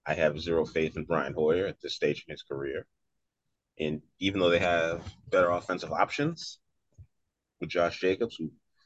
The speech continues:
hasn't been playing great, but is still better than any of the running backs that the Bears will have available, I'm just gonna go with,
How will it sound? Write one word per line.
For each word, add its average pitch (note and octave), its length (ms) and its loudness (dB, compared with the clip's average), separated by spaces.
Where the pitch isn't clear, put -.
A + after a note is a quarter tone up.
hasn't G#2+ 260 0
been - 60 -14
playing F2+ 340 2
great, F2+ 320 2
but D#2+ 240 2
is - 140 -12
still C#3 180 0
better A2 220 6
than F2 280 -2
any F#2+ 160 2
of E2 60 0
the E2+ 60 0
running E2 240 4
backs D#2+ 240 4
that - 60 -20
the - 200 -4
Bears D2+ 160 2
will C#2+ 100 -12
have C#2+ 140 0
available, C#2 580 -4
I'm D#2+ 80 0
just F#2 80 -8
gonna D2+ 140 -2
go D2 160 0
with, C#2+ 200 -4